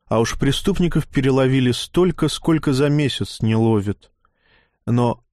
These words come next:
всё не то, убийцы не было. Ускользал он от лап закона. Но бесконечно прятаться не сможет, из города всего несколько выходов, и все перекрыты надёжно. Он заперт стенами.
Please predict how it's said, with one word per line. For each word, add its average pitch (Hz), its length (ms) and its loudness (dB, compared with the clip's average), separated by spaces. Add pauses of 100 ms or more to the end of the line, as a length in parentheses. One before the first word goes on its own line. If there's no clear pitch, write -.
всё - 240 0
не 160 140 2
то, 107 340 -2 (300)
убийцы 127 580 -2
не 139 200 2
было. 101 320 -2 (600)
Ускользал 139 600 0
он 117 200 0
от - 200 -4
лап 120 220 0
закона. 117 560 0 (720)
Но 117 100 0
бесконечно 156 680 0
прятаться 160 540 -2
не 147 140 0
сможет, 143 720 -2 (200)
из 107 200 -2
города 139 480 0
всего 117 320 -2
несколько 120 500 -2
выходов, 131 560 -2 (380)
и 110 80 0
все 117 440 -2 (220)
перекрыты 110 540 -2
надёжно. 113 720 0 (760)
Он 117 160 0
заперт 151 460 -2
стенами. 104 640 -2